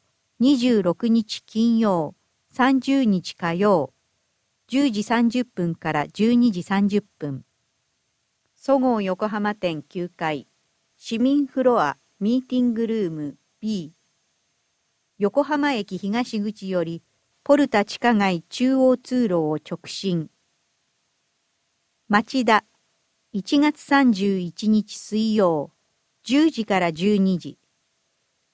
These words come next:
町田市文化交流センター五階、会議室カトレア。ジェイアール町田駅、町田ターミナル口直結、プラザ町田ビル五階。なお、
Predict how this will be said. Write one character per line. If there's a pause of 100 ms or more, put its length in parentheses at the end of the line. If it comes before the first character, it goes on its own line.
(220)
町
田
市 (160)
文
化
交
流
セ
ン
タ
ー (140)
五
階、 (460)
会
議
室
カ
ト
レ
ア。 (1200)
ジ
ェ
イ
ア
ー
ル
町
田
駅、 (160)
町
田
タ
ー
ミ
ナ
ル
口
直 (100)
結、 (500)
プ
ラ
ザ
町
田
ビ
ル
五
階。 (1200)
な
お、